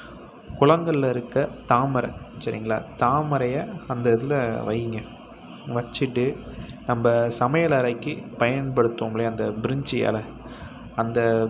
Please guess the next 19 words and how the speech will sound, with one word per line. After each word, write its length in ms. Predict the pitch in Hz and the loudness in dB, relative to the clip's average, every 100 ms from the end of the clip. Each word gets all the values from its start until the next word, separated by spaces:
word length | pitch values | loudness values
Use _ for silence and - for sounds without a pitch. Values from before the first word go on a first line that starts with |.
| 120 | 0
பிரிஞ்சி 300 | 131 160 156 | -2 -2 0
இலையை 260 | 127 127 | 2 2
நீங்க 220 | 123 117 110 | 0 -2 -2
என்ன 200 | 113 139 | 0 0
பண்ணணும்னா, 840 | 127 113 110 107 107 110 110 151 - - - - - - - | 0 0 -2 -2 -6 -6 -4 -4 -8 -16 -16 -16 -16 -12 -4
நீங்க 320 | 131 131 131 | -2 0 2
ஒரு 220 | 127 127 123 | 2 0 2
பெண்ணை 320 | 139 151 156 | 2 2 2
வசியம் 440 | 123 - 135 123 | 2 0 -2 -2
பண்றீங்க. 420 | 117 113 113 117 120 | -2 -2 -2 -2 -2
அந்த 260 | 120 120 | 0 2
பெண்ணு 400 | 120 - 139 156 | 2 0 0 0
வந்து, 580 | 143 127 127 143 202 240 - - - - - 135 | -2 -2 -4 -4 -4 -6 -12 -18 -18 -18 -8 0
அ, 140 | 131 | 2
ஒரு 200 | 127 123 | 6 6
ராணி 480 | 120 120 139 127 123 | 6 6 4 2 -2
அப்படின்னா, 480 | 120 120 117 127 156 | -4 0 0 0 0
அந்த 220 | 135 113 | 2 4
ராணியை 520 | 117 135 156 139 | 6 6 4 2